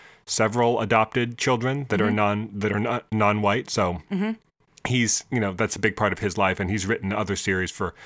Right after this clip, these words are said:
Speaker 1: for, I mean, he created Miles Morales for a lot of the same reasons, and then he, he did some creator-owned stuff that was about, like, two girls that were, that were siblings, but one was adopted and one wasn't or something, and
Speaker 2: Mm-hmm.
Speaker 1: they, they were not, you know, not traditional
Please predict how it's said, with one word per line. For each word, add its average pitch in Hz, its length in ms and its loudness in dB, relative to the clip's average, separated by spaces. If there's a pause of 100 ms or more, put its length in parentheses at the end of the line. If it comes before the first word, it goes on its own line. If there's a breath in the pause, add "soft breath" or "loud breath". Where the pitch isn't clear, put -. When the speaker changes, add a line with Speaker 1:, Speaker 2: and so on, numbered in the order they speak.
(440 loud breath)
Speaker 1:
for, 101 380 2
I 117 120 2
mean, 104 160 0
he 90 60 -4
created 95 300 0
Miles 92 280 0
Morales 92 380 2
for - 140 -4
a 92 40 2
lot 87 120 2
of 80 60 -4
the 82 60 -4
same 90 180 -2
reasons, 95 360 -2
and 92 100 -2
then 87 180 0
he, 92 220 -6
he 98 140 -4
did 95 200 -2
some 98 120 -2
creator-owned 92 540 0
stuff - 280 0
that 98 100 -6
was 95 140 -6
about, 90 260 -4
like, 90 180 -6
two 101 160 -6
girls 92 360 -2
that 98 160 -10
were, 87 220 -4 (540 soft breath)
that 101 100 -4
were 95 120 -4
siblings, 92 500 0
but 95 180 -4
one 90 160 0
was 87 140 -4
adopted 87 360 -4
and 90 100 -4
one 87 120 -2
wasn't 90 320 -2
or 87 60 -4
something, 90 380 -2
and 101 140 -2
Speaker 2:
Mm-hmm. 92 140 -6
Speaker 1:
they, 92 80 -2
they - 20 0
were 90 120 -2
not, 87 280 -2 (140)
you 113 80 -2
know, 87 160 -2
not 87 200 -2
traditional 87 640 -4